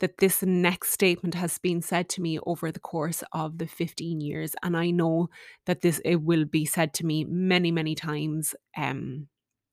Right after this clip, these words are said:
for years to come. And all they wrote in the question box is that, "I'm not a runner." That there, folks, is a positive statement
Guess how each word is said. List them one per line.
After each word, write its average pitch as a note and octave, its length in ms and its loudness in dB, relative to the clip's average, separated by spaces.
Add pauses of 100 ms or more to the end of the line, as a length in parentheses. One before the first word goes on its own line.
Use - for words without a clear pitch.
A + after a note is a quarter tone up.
(240)
for - 180 2
years D#3+ 340 2
to - 80 0
come. A#3 360 0 (1080)
And F#3+ 200 8
all G3 280 12
they G3+ 120 10
wrote F3 280 6
in E3+ 160 -2
the E3+ 80 -2
question D#3+ 340 -2
box D3 400 0
is D3+ 280 0
that, D3+ 200 -4 (500)
"I'm E3+ 440 4
not D3+ 360 0 (120)
a E3+ 80 -6
runner." A#2 400 -8 (1600)
That G#3+ 220 6 (100)
there, G#3 220 8
folks, F3+ 420 2 (100)
is D#3+ 480 0 (600)
a D#3+ 140 2
positive F3 600 0
statement D#3 580 -2